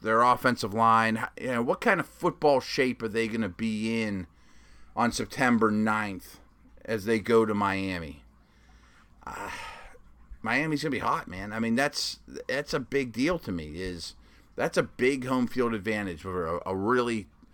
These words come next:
warm weather team to host in week one, week two type of game. And I think Miami, Tannehill, Gase, that defense are respectable. I think they're a much better team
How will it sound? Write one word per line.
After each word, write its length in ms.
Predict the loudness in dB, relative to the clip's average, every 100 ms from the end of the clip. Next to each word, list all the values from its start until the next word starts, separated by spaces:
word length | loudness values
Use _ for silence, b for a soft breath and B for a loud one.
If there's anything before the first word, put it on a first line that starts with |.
| b b -8
warm 480 | 2 8 10 10 6
weather 260 | 4 0
team 500 | -4 -2 0 0 -2
to 160 | -4 -6
host 440 | -2 -2 -2 -6
in 160 | -6 -6 -8
week 360 | -6 -2 -2 -2
one, 400 | -4 0 0 -2
week 240 | -6 -8
two 260 | -10 -8 -8
type 300 | -6 -6 -6
of 100 | -8
game. 400 | -6 -4 -6 -8 b b b b b b
And 120 | -2
I 80 | 0
think 140 | 2
Miami, 600 | 2 2 4 4 2 0 -4 -20 -12
Tannehill, 720 | -4 2 2 4 2 2 -2 -12 -20 -20 -4
Gase, 540 | 0 2 2 -2 -8 -12 b b b b 2
that 240 | 2 4
defense 720 | 2 2 2 0 0 -4 -10 -14 -20 -20 _ _ 4
are 420 | 8 10 8 6 -2
respectable. 640 | -4 4 6 6 4 -2 -2
I 100 | 0
think 180 | 2
they're 240 | 6 8 8
a 100 | 6
much 420 | 6 6 4 0
better 280 | 2 2 0
team 520 | -2 0 2 2